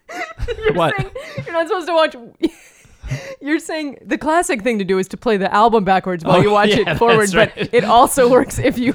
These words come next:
Speaker 1: just
Speaker 2: If you
Speaker 1: start
Speaker 2: play,
Speaker 1: at
Speaker 2: well,
Speaker 1: the
Speaker 2: of
Speaker 1: end.
Speaker 2: course, that only makes sense if you
Speaker 1: <laughs>
Speaker 2: play
Speaker 1: Then you
Speaker 2: the
Speaker 1: play it
Speaker 2: if you
Speaker 1: over.
Speaker 2: play the album
Speaker 1: <laughs>
Speaker 2: forwards and then watch Wizard
Speaker 1: The
Speaker 2: of Oz
Speaker 1: movie backwards.
Speaker 2: backwards. Of course, it makes sense.
Speaker 1: Then it's very pro-Christian.
Speaker 2: Yes,
Speaker 1: That's the,
Speaker 2: It's,
Speaker 1: that's how you
Speaker 2: that's interesting. Yeah. Wow.
Speaker 1: Yeah.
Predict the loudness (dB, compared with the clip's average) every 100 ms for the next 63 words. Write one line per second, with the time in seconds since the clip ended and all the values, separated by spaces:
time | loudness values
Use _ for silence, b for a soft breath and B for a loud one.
0 | -2 -2 0 2 4 6 6 2 2 2
1 | 4 4 4 2 0 0 2 0 -2 -2
2 | -2 -2 0 -2 2 2 4 4 2 2
3 | 2 2 2 2 2 0 0 0 2 2
4 | 0 0 -4 -4 -2 2 4 2 2 0
5 | -4 -4 -4 -2 -2 2 2 0 -6 -14
6 | _ _ _ -2 0 2 4 4 4 2
7 | 0 0 0 2 0 -2 -4 -4 -6 -10
8 | _ -8 -2 0 0 -4 -6 -6 -2 0
9 | 0 0 0 0 -2 -2 -4 -6 -10 -10
10 | -10 -14 _ -10 -4 -2 -4 -4 -4 -4
11 | -6 -4 -4 -6 -8 -4 -4 -4 -8 -8
12 | -8 -8 -8 -6 -6 -6 -6 -4 -2 -2